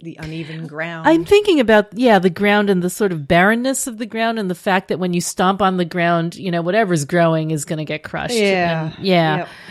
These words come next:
Speaker 2: So it's more of, like, the, the, the packed earth of an arena than, you know, it's like the, the last thing you wanna have happening on your garden beds. <laughs>
Speaker 1: Yeah, and it's, looks kind of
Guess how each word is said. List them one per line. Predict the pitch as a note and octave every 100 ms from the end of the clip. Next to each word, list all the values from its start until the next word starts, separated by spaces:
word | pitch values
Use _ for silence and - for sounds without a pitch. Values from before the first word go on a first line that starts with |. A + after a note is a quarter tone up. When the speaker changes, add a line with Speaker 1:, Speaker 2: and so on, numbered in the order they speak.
| - -
Speaker 2:
So | - E3+
it's | E3 F#3+
more | F#3+ G3 G3 F#3+
of, | E3+
like, | E3+ D#3+ D#3
the, | - D#3+ E3
the, | E3 E3 D3+
the | D#3
packed | E3 - E3+ F3 D#3+
earth | E3+ E3 E3 E3
of | D3+
an | D3 D3+ D3+
arena | D#3 D#3 D#3+ D#3+ D#3 D3+ E3
than, | D#3+ D3+ D3 D3 -
you | E3+
know, | D3 D3 D3+ D#3+ _ _ - _
it's | F3 -
like | F#3 D#3+
the, | - B2+ - F#3 F3+ G3+ G3+
the | F#3+
last | A3 G#3 A3
thing | A3+
you | F#3+
wanna | F3 E3+ D#3+
have | E3+ D3+
happening | E3 D#3 D#3 D3
on | C#3+
your | D3+
garden | D#3+ D3+ D3+
beds. | C#3+ C#3 D#3 D#3 - - A3+
<laughs> | D4+ - - C4 - _ _
Speaker 1:
Yeah, | A#3+ G#3
and |
it's, | G3+ G3+ -
looks | B3 - - _ -
kind | G#3
of | F#3